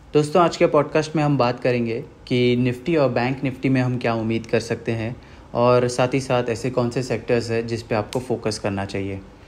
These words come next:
आइए सबसे पहले हम बात करते हैं ग्लोबल मार्केट्स के बारे में दोस्तों। बुधवार को तीन मुख्य यूएस स्टॉक इंडाइसेस ने नेगेटिव नोट पर एंड किया। Nasdaq जो है वन पॉइंट वन परसेंट गिरा,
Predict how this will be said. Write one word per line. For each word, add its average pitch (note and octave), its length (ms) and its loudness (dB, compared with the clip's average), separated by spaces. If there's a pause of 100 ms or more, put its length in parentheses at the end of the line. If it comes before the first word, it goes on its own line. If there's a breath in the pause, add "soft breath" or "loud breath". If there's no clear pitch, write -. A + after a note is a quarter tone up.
(340 loud breath)
आइए C#3+ 200 6
सबसे E3 300 0
पहले D#3+ 200 6
हम D#3+ 120 4
बात C3+ 200 2
करते C#3 240 2
हैं C3 80 2
ग्लोबल A#2+ 300 2
मार्केट्स G#2+ 400 -2
के G#2+ 100 -4
बारे G2+ 220 -2
में G2+ 120 -4
दोस्तों। G2+ 320 -8 (800 loud breath)
बुधवार D3 380 8
को D3+ 180 6
तीन D3+ 360 2
मुख्य C#3 320 2
यूएस B2+ 300 2
स्टॉक A2+ 320 -4
इंडाइसेस A#2 500 -2
ने A#2 80 -2
नेगेटिव B2 560 -2
नोट A2+ 200 -2
पर A2+ 140 0
एंड G2+ 180 -4
किया। G2 280 -8 (540 loud breath)
Nasdaq A#2 400 4
जो D3 180 4
है C3 120 6
वन B2 240 2
पॉइंट B2+ 260 2
वन B2 200 2
परसेंट B2+ 380 0
गिरा, A2+ 300 -2